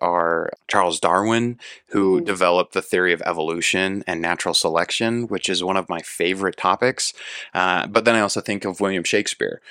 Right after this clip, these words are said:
Speaker 2: Oh, absolutely.
Speaker 1: I mean, he was asking questions that people weren't even thinking to ask in the face of kings and queens <laughs> sometimes. I mean, most of the time, all the time, <laughs>
Speaker 2: <laughs>
Speaker 1: technically.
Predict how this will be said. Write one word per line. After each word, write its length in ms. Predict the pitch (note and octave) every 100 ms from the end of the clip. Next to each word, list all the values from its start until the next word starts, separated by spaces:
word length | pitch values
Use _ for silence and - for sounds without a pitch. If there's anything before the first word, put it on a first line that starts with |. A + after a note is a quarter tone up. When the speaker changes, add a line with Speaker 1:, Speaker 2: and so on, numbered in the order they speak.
| -
Speaker 2:
Oh, 120 | G3+
absolutely. 360 | - - G3+ -
Speaker 1:
I 120 | E2+
mean, 340 | G2+ F#2+ F#2 -
he 240 | - A2+
was 180 | A2+ G#2
asking 420 | F#2 E2+ - F2+
questions 640 | E2+ F#2+ E2+ - E2+ E2+ -
that 140 | E2+
people 240 | - F#2
weren't 160 | F2+ E2+
even 160 | E2 E2+
thinking 380 | G2+ G#2 G2+ E2
to 180 | D#2
ask 400 | D#2+ D2 E2 -
in 100 | F#2+
the 80 | F2+
face 560 | E2 - F#2+ G#2+ G2 -
of 480 | E2+ E2 E2+ - - _ _ - -
kings 280 | - B2 C3
and 140 | G2+
queens 480 | F2+ D#3 C#3 C3+ G#2+ -
<laughs> 0 |
sometimes. 1120 | - A#2 A2+ - A#2+ B2+ D#3 E3 A3 E3 -
I 80 | -
mean, 140 | C#3 B2+
most 260 | A#2 A#2+
of 80 | F#2
the 80 | -
time, 200 | E2+ F2+ -
all 140 | F#2
the 80 | G#2
time, 300 | - G2+ F#2+ A#3 -
<laughs> 680 | F#4+ - E4+ - D4+ C4+ D4 -
Speaker 2:
<laughs> 40 |
Speaker 1:
technically. 720 | - A2 - F#2 - E2+ F2